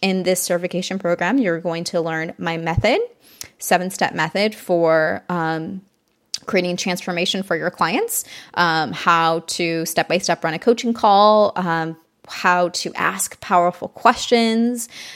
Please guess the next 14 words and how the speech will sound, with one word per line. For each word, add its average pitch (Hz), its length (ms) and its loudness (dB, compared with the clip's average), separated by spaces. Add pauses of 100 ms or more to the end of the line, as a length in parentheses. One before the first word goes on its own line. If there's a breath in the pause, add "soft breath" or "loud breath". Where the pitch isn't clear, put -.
(180 loud breath)
and 170 380 0
so - 220 -2
much 165 240 -6
more, 175 460 0
then 170 380 -2
send 170 240 -4
me 196 120 -2
an 269 180 -4
email. 175 540 -2
You 233 100 0
can - 180 -8
email 160 200 -6
me 165 160 -6
at 156 180 -2